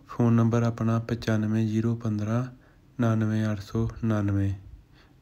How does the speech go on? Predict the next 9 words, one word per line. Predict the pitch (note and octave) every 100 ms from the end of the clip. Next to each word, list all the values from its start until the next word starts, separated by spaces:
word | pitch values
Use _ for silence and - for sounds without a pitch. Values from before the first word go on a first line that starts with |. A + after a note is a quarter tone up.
| - -
ਏਰੀਆ | A2+ A2+ A#2 A#2+
ਅੰਮ੍ਰਿਤਸਰ। | A2 A2+ A#2 C3 C3 - - - _ - - - _ _ - - - - - - - - -
ਰੇਟ | A2+ A2+ A2+ B2
ਇਹਦਾ | A#2+ A#2+
ਦੋ | A#2 A2
ਲੱਖ | A2 G#2
ਪੈਂਹਠ | G2+ G#2+ A2
ਹਜ਼ਾਰ | B2 B2
ਰੁਪਏ, | A#2 A#2